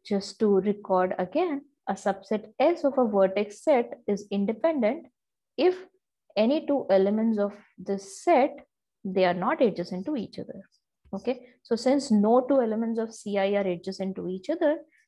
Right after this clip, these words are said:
the set C I is independent. And also,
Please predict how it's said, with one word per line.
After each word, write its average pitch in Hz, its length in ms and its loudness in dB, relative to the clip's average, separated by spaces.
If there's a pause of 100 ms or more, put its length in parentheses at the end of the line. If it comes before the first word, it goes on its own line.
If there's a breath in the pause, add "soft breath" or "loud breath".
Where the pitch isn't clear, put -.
(120 soft breath)
the 202 80 -2
set 196 320 -4
C 190 340 -6
I 247 360 0
is 320 260 -2 (180)
independent. 190 720 -6 (2000)
And 220 260 -4
also, 285 640 0